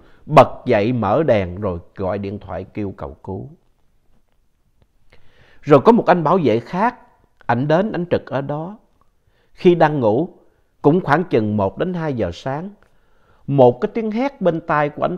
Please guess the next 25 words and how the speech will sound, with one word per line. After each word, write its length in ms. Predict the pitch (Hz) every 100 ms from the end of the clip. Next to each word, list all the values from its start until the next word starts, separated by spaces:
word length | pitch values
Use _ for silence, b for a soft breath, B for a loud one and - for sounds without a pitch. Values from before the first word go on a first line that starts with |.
| -
thiệt 240 | 135 - -
lớn 320 | 156 185 233
luôn, 300 | 180 143 143
điếc 140 | 220 254
cái 80 | 175
lỗ 180 | 139 151
tai. 320 | 117 117 117 _ B B
Ảnh 160 | - 170
mới 80 | 208
bật 320 | 151 127 -
mình 280 | 143 117 110
ngồi 240 | 110 107
dậy. 340 | 104 101 107 - _ _ _ _ _ _ _ _ _ _
Ảnh 160 | 147 185
cầm 220 | 160 113 104
đèn, 220 | 107 95
ảnh 120 | 127
đi 100 | 143
kiểm 260 | - 127 156
tra 240 | 147 139
thì 180 | - 143
không 220 | - 120
thấy 220 | - 156 180
gì 160 | 107
hết. 240 | - 139